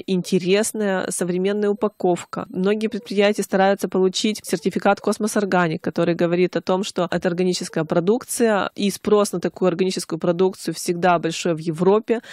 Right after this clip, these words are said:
Есть даже специальные выставки. Такая выставка будет проходить в Дубае, а, которая именно направлена на органическую косметику,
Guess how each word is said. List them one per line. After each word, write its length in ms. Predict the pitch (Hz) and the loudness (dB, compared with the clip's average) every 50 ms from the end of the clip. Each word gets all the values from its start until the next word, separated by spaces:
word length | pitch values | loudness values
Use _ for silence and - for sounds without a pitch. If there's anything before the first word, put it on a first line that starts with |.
| - - - | -18 -16 -6
Есть 260 | - 185 208 220 214 185 | -2 2 4 4 4 4
даже 200 | 196 190 190 170 | 2 2 2 0
специальные 580 | - - - - - 196 208 214 214 208 196 | -4 -6 -8 0 2 2 4 4 4 2 2
выставки. 640 | 180 165 185 190 - - 202 - - - - 226 233 247 285 294 _ - | 2 4 2 2 2 0 -4 -4 -4 -6 -2 -2 -2 -2 -4 -10 _ -4
Такая 260 | - 202 - 208 190 | -4 0 2 2 2
выставка 360 | 180 196 - - 190 - - 175 | 2 0 -2 -4 -6 -4 -4 -2
будет 220 | 170 196 190 180 | 2 2 0 2
проходить 400 | - 185 - - 180 175 175 160 | 0 -2 0 0 0 0 0 -2
в 40 | 160 | -2
Дубае, 460 | 170 165 160 180 185 214 233 254 247 - | -4 0 2 4 4 4 2 0 0 0
а, 180 | 180 180 180 | 0 0 2
которая 420 | 180 196 180 - 208 214 208 208 175 | 0 -2 0 2 2 4 4 4 2
именно 580 | - - 220 226 233 220 190 170 160 156 160 175 | 2 2 0 2 2 2 0 0 0 -2 -2 0
направлена 640 | 190 190 180 - 208 214 214 214 214 196 180 170 165 | 0 0 2 4 4 4 4 4 2 0 0 0 2
на 140 | 165 170 170 | 4 4 4
органическую 600 | 170 165 190 190 226 254 - 269 - - 247 220 | 4 2 2 0 0 0 0 -2 -2 -2 -6 -2
косметику, 800 | 208 247 - - 214 196 190 180 - - - - - 165 170 | -2 -2 -2 0 2 2 2 2 2 -2 -6 -6 -6 -8 -8